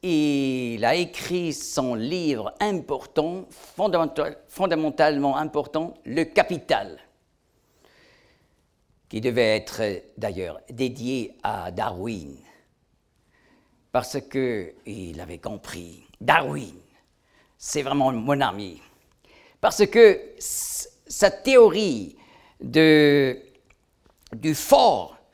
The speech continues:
qui, qui peut avancer en détruisant le plus faible, c'est le fondement de la théorie de la lutte des classes.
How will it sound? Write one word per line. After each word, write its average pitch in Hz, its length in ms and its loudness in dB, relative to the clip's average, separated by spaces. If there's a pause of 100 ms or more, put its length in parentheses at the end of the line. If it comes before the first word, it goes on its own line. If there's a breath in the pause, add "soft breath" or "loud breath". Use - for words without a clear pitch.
(440)
qui, 165 720 -2 (640)
qui 147 120 -2
peut 185 360 4
avancer 254 800 6 (240)
en 165 380 6
détruisant 208 680 0
le 165 140 2
plus 220 220 -2
faible, 151 500 2 (640)
c'est - 240 -6
le 285 120 2
fondement 330 580 8
de 196 80 4
la 247 120 8
théorie 285 720 2
de 185 100 0
la 180 140 10
lutte 349 360 8
des 254 180 4
classes. - 720 -6